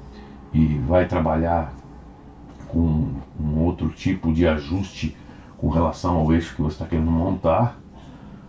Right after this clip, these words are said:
aí você pode pensar numa chaveta, pode pensar num eixo entalhado, fazer entalhe aí. Mas o básico seria essa, esse modelo aí, que é um modelo extremamente simples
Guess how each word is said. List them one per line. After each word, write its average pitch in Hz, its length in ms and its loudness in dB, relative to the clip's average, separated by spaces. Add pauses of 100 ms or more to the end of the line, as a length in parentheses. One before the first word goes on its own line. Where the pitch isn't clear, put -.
(120)
aí 76 160 0
você - 240 -2
pode 90 220 0
pensar 92 340 -2
numa 71 220 0
chaveta, 85 960 0
pode 65 180 -6
pensar 78 360 -2
num 76 100 0
eixo 71 220 -6
entalhado, 78 1000 0 (220)
fazer 78 320 0
entalhe 90 520 2
aí. 69 200 2 (540)
Mas 113 260 6
o 139 60 12
básico 82 800 6 (200)
seria 98 600 0
essa, 95 460 -4 (380)
esse 85 260 2
modelo 82 580 4
aí, 80 220 2 (340)
que - 80 -4
é - 20 2
um 92 60 4
modelo 85 420 4
extremamente 123 680 4
simples 110 640 0